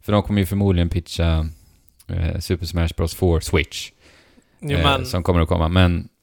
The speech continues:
Speaker 2: jo, men alltså, eftersom att efterfrågan är så stor så tycker jag inte... Jag tycker de borde värna om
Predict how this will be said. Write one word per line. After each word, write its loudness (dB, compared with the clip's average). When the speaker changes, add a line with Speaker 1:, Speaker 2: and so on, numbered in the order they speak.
Speaker 2:
jo, -8
men -10
alltså, -6
eftersom -12
att -12
efterfrågan -10
är -6
så -12
stor -8
så -8
tycker -10
jag -6
inte... -6
Jag -2
tycker 0
de 2
borde 0
värna 0
om -6